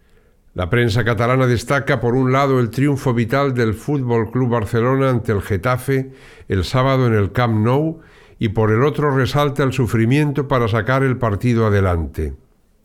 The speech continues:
Un tercero. "La esperanza vuelve a Yarmouk". Los servicios de la Agencia de Naciones Unidas para los Refugiados de Palestina,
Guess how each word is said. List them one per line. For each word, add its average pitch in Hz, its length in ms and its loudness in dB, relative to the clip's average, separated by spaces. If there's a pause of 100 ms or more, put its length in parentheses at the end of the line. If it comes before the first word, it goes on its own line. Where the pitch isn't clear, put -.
(260)
Un 151 200 0
tercero. 85 640 -2 (840)
"La 95 80 -2
esperanza 117 640 0
vuelve 131 500 2
a 117 100 2
Yarmouk". 101 760 0 (600)
Los 87 180 -2
servicios 120 500 2
de 113 120 2
la 110 100 2
Agencia 135 460 0
de 107 120 0
Naciones 110 460 0
Unidas 123 420 0
para 110 180 -2
los 104 180 -2
Refugiados 104 680 -2
de 92 100 -2
Palestina, 147 720 -4